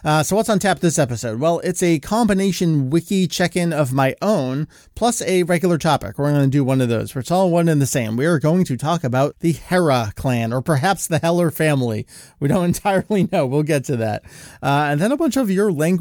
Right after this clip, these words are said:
language-related questions from Twitter, which I solicited, uh, last minute last night. I, I forgot right before I was <laughs> going to bed. I was like, "Oh,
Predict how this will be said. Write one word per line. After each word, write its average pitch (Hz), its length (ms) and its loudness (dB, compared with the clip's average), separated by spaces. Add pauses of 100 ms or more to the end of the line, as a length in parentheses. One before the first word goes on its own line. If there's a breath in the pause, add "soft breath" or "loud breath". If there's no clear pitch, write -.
language-related 165 540 -2
questions 165 560 -2
from 165 220 0
Twitter, 175 340 -4
which 113 180 -4
I 120 120 2
solicited, 123 680 0 (280 loud breath)
uh, 120 200 0
last 175 260 0
minute 190 260 2
last 160 240 0
night. 151 240 2
I, 127 380 -2
I 131 40 2
forgot 135 500 0
right 135 240 0
before 147 300 0
I 143 60 4
was 131 180 0
<laughs> - 0 -
going 170 240 2
to 127 80 0
bed. 135 220 0
I 117 40 -6
was 113 80 -10
like, 131 140 -10
"Oh, 170 200 2